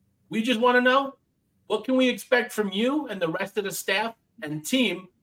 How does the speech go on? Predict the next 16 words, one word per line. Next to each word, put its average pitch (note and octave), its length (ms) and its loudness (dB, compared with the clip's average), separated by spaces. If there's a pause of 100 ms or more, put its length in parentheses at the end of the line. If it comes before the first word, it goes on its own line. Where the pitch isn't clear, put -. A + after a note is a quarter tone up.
(260)
this D#3+ 280 -4
offseason A#3 720 0
and D#3+ 160 -2
going F3+ 300 0
into F3+ 240 -6
the F3 320 -6 (180)
upcoming F3+ 460 -2
season? F#3+ 580 -4
What E3+ 200 -2
can G3 100 -10
we F3+ 120 0
expect F3 480 -2 (360)
from D3 120 -6
our C#3 120 -2
Washington D3 460 -2
Huskies? A#2+ 580 -6